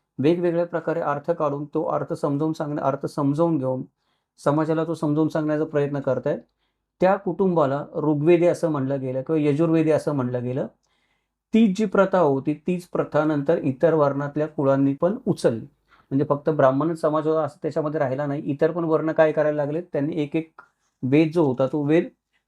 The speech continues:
स्वतःचा कुटुंबाशी जोडून घेतला की आम्ही या वेदाचं अध्ययन करू, असं त्यांनी स्वतःनीच ती जबाबदारी घेतली. किंवा जुन्या काळामध्ये जसं आपण म्हणतो की ऋषींचे वेगळे वेगळे आश्रम होते,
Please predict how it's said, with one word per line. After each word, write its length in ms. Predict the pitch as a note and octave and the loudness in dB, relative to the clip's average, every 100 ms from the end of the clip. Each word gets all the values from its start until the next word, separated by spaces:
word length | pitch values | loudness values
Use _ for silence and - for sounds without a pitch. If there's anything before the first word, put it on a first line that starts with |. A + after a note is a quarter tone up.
| _ | _
स्वतःचा 580 | D#3+ C#3+ D#3 F3+ F3+ F#3 - _ | -4 0 0 0 0 -2 -6 _
कुटुंबाशी 500 | - D3+ D#3+ D#3 D3 | -4 0 2 2 0
जोडून 320 | D#3+ D3 D3+ D#3 | 0 0 0 0
घेतला 320 | A#2+ C3 C3+ | 0 -2 -4
की 120 | E3 | 0
आम्ही 300 | D3 C#3 D3+ | 0 2 4
या 80 | D3+ | 4
वेदाचं 400 | D3 C#3 C#3+ D#3+ | 2 0 0 -2
अध्ययन 340 | C3+ C3+ C#3 | -2 -2 -2
करू, 180 | C#3 C3+ | -4 -4
असं 180 | C#3 D#3 | -4 -4
त्यांनी 180 | D#3 D#3+ | -4 -2
स्वतःनीच 460 | D3 D#3 E3 E3 | -2 -2 -4 -2
ती 100 | F3 | -4
जबाबदारी 440 | D#3+ D3+ D3 C#3+ C#3 | 0 0 0 -2 -2
घेतली. 360 | C3 A#2+ C#3 - _ _ _ _ _ _ _ _ | -4 -2 -4 -4 _ _ _ _ _ _ _ _
किंवा 100 | E3+ | 2
जुन्या 280 | D3+ D3+ E3+ | 4 2 2
काळामध्ये 380 | E3 E3 E3 D#3+ | 2 2 -2 -4
जसं 200 | D#3 D#3+ | -2 -2
आपण 220 | F#3+ D#3+ | 0 -2
म्हणतो 260 | D3+ D3+ | -4 -6
की 380 | D#3 E3+ F3+ F#3 - C#3 | -6 -6 -6 -8 -8 -4
ऋषींचे 540 | C#3 C3+ F3+ F3+ F3+ | -4 0 0 2 0
वेगळे 240 | D#3+ D3+ | 0 0
वेगळे 220 | D#3 D#3 E3 | 0 0 -2
आश्रम 400 | C#3+ D3+ D3 B2+ | -2 -6 -4 -4
होते, 400 | A#2 D3 - | -6 -10 -12